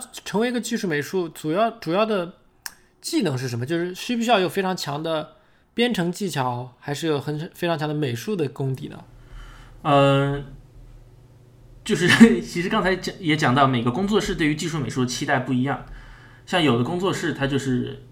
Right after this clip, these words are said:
Speaker 2: 你如果是个T A，那你的这个编程的这个水平一定要到达一定的水平线。但有的工作室呢，对技，T A的期望不是这样子的，他们的期待可能就是，它是一个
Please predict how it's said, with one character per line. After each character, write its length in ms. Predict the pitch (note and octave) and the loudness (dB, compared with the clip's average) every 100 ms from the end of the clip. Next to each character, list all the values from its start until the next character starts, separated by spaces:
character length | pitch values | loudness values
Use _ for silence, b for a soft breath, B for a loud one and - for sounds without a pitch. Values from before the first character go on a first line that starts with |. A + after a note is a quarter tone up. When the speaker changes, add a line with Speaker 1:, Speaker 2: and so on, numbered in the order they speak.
| - | -8
Speaker 2:
你 100 | C3 | -2
如 100 | C3 | 0
果 100 | C#3+ | 0
是 100 | - | -2
个 80 | C3 | -4
T 260 | - - B2 | -6 -2 -2
A， 200 | A#2+ B2 | -2 -2
那 140 | B2+ | -2
你 140 | B2 A2+ | -2 -2
的 140 | A2+ | -6
这 160 | G#2+ A#2 | -6 -4
个 320 | A#2+ A#2+ - - - - - - - - | -4 -8 -12 -20 -20 -20 -20 -20 -20 -10
编 200 | - C#3+ | -2 -2
程 200 | D3 A#2 | -2 -4
的 120 | A#2 | -4
这 120 | A#2 A#2 | -4 -6
个 100 | A2+ | -6
水 200 | - A2 | -6 -6
平 240 | A#2+ A2+ | -6 -4
一 80 | B2 | -2
定 100 | - | 0
要 100 | B2 | 0
到 140 | B2+ | 0
达 160 | A#2+ A2+ | 0 0
一 120 | A2+ | -2
定 140 | A#2 | -4
的 120 | A2+ A2 | -6 -10
水 160 | B2+ | -12
平 180 | - A#2+ | -12 -12
线。 260 | - A#2+ - B B B B B | -8 -8 -10 B B B B B
但 160 | D3+ | 0
有 100 | C3 | 2
的 80 | A#2 | 2
工 160 | B2 D#3+ | -2 -2
作 120 | E3+ | -4
室 140 | - | -4
呢， 100 | C#3+ | -4
对 160 | B2 C3 | -2 -2
技 160 | B2 D3 | -2 -10
，T 240 | - C#3+ | -4 -2
A 40 | |
的 120 | C3+ A#2+ | 0 -2
期 220 | - C#3 | -4 -2
望 180 | A#2+ A2+ | -2 -2
不 80 | A#2+ | -8
是 100 | C#3 | -6
这 100 | D#3 | -4
样 200 | A#2+ A2 | -4 -6
子 80 | |
的， 140 | - - | -14 -14
他 80 | B2+ | -8
们 100 | C3 | -4
的 60 | B2+ | -4
期 140 | - | -6
待 140 | C3 A#2+ | -6 -4
可 100 | A#2 | -6
能 140 | A#2 | -6
就 100 | B2 | -6
是， 300 | A#2+ A#2+ B2 B B B | -6 -6 -8 B B B
它 140 | - B2 | -6 -4
是 160 | - | 0
一 140 | B2 A#2 | 0 2
个 460 | B2+ A#2 A#2+ - | 0 0 -4 -10